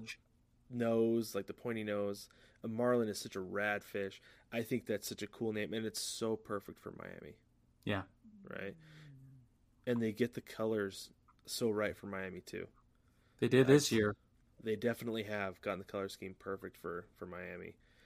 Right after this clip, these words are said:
Speaker 2: So, I think, I think the Marlins is number three. That's number three for me.
Speaker 1: Excellent. Love that. Number three for me is the Twins.
Speaker 2: That's a good one.
Speaker 1: The Twins. I,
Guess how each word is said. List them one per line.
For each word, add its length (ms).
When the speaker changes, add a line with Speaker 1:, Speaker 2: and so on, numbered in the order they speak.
Speaker 2:
So, 360
I 100
think, 320
I 140
think 140
the 80
Marlins 360
is 220
number 280
three. 220
That's 280
number 200
three 180
for 80
me. 80
Speaker 1:
Excellent. 480
Love 260
that. 240
Number 200
three 220
for 160
me 200
is 140
the 80
Twins. 600
Speaker 2:
That's 220
a 40
good 180
one. 180
Speaker 1:
The 80
Twins. 540
I, 520